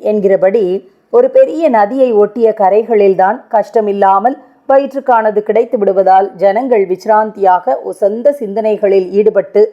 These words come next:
ஒரு பெரிய நாகரிகத்தை உண்டாக்க நிரம்ப வசதி ஏற்பட்டிருக்கிறது. அப்படி நம்முடைய கலாச்சாரம் உன்னதமாக ரூபமாவதற்கு காவேரியே உபகாரம் பண்ணியிருக்கிறாள்.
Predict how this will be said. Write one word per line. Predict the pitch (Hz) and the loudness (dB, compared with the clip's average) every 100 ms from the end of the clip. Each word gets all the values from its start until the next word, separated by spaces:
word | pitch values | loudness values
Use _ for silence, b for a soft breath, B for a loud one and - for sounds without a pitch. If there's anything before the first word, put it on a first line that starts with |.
| b b b | b b b
ஒரு | 277 294 | -2 2
பெரிய | 285 285 294 | 0 0 0
நாகரிகத்தை | 254 220 240 240 214 202 208 196 | 2 2 2 0 0 -2 0 0
உண்டாக்க | 190 202 220 208 240 - | 0 0 0 0 -4 -4
நிரம்ப | 208 190 208 247 277 | 0 0 0 0 0
வசதி | 190 254 240 214 | 0 -2 0 0
ஏற்பட்டிருக்கிறது. | 196 196 208 180 208 196 196 - - b b b - | 0 -2 -4 -2 0 0 0 -4 -14 b b b -2
அப்படி | 262 - 311 302 | 0 0 -2 0
நம்முடைய | 247 233 214 214 | -2 0 0 2
கலாச்சாரம் | 208 202 220 220 196 190 240 | 2 2 2 2 2 2 0
உன்னதமாக | 214 196 202 202 208 214 277 262 | -4 -2 0 2 2 2 2 2
ரூபமாவதற்கு | 214 254 262 240 196 190 180 175 208 262 b b b | 2 -2 -2 0 0 0 -2 -4 -4 -6 b b b
காவேரியே | 202 196 208 220 220 214 226 285 | 2 2 4 4 4 4 2 4
உபகாரம் | 214 190 226 226 226 220 | 2 0 2 2 2 -2
பண்ணியிருக்கிறாள். | 220 202 202 196 196 196 196 196 | -4 -4 -2 -2 0 2 4 2